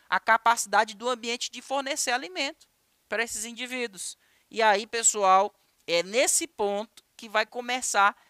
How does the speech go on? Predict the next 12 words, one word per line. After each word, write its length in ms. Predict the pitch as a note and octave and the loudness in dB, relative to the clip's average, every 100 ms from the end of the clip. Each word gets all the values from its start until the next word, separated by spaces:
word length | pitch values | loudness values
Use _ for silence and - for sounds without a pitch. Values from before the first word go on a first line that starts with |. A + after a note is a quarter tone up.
| _ _ _ | _ _ _
a, 680 | F3 F#3 F#3 F3+ F3 E3 - | 0 4 6 6 4 0 0
a 140 | F3+ | -2
luta, 600 | G3+ G3 C#4 - E3 C#3+ _ _ _ _ | 0 -4 -6 -6 -6 -6 _ _ _ _
vai 260 | D3 F#3 | -2 0
aumentar 540 | F#3 G3+ A#3 C4 A3 B3 | 2 0 -4 0 4 4
a 40 | |
competição 640 | - G#3 G3+ G3 - F#3 | 2 -6 -8 -4 -4 -4
entre 220 | F3+ F3+ F#3 | -6 -12 -10
os 80 | |
seres 260 | - F#3 F3 | -8 -8 -10
vivos, 500 | D#3+ D#3 C3+ C3 - - | -12 -14 -12 -14 -14 -4
né? 220 | E3+ | -2